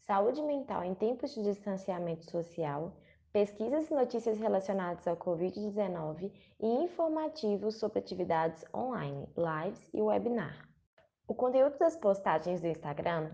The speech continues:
é idealizado conjuntamente com a equipe do projeto e as postagens são feitas pela bolsista.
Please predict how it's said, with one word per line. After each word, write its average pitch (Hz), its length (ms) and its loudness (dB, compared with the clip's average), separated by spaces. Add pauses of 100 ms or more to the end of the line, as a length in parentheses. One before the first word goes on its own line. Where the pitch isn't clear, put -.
é 190 120 6
idealizado 214 600 4
conjuntamente 208 960 -2
com 196 80 -4
a 175 80 2
equipe - 340 -2
do 220 140 -2
projeto 165 600 2
e 208 140 4
as 208 80 2
postagens 202 640 2
são 214 160 -4
feitas 185 400 -4
pela 180 240 0
bolsista. - 680 -2